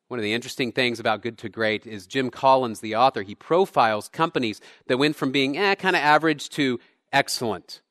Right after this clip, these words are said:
And what he found was that the kind of men who led these companies were not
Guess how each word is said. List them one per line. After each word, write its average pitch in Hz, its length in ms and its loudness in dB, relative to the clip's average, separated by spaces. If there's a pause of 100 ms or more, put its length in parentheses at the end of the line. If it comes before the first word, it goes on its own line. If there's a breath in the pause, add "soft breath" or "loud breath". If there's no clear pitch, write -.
(480)
And 151 120 0
what 190 120 8
he 180 60 2
found 247 440 6
was 165 140 4
that 160 120 -2
the 160 80 2
kind 233 280 4
of 202 80 2
men 202 140 6
who 170 100 4
led 190 260 6
these 180 220 -2
companies 185 400 2
were 156 120 0
not 190 480 8